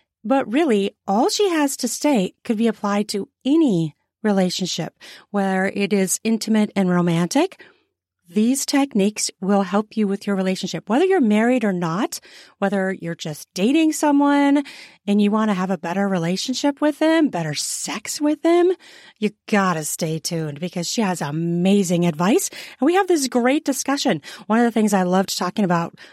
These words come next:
with her was something called clit mapping. So that's Hello, yes. <laughs> For women and for the men who like to pleasure them and please them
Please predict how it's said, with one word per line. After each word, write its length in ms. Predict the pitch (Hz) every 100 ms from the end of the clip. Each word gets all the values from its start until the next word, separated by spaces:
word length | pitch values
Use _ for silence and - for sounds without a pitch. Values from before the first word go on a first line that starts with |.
| _
with 160 | - 180 -
her 200 | 180 185
was 160 | 185
something 280 | - 196 226
called 180 | 220 180
clit 320 | - 220 214
mapping. 380 | 185 151 - 147
So 320 | - 165 165 - _
that's 340 | 190 220 - - _ _ _ _ _ _
Hello, 800 | 175 180 156 185 427 415 392 392
yes. 460 | 247 220 - - - - - 370 - 523
<laughs> 520 | 285 - - 330 302
For 220 | - 262
women 460 | 233 240 269 302 285 -
and 480 | 220 339 381 359
for 220 | - 262 254
the 120 | 262
men 240 | 208 208
who 120 | 240
like 240 | 208 185 190
to 120 | -
pleasure 440 | 208 214 233 226
them 160 | 185 170
and 120 | 180
please 380 | - 233 285 294
them 240 | 196 185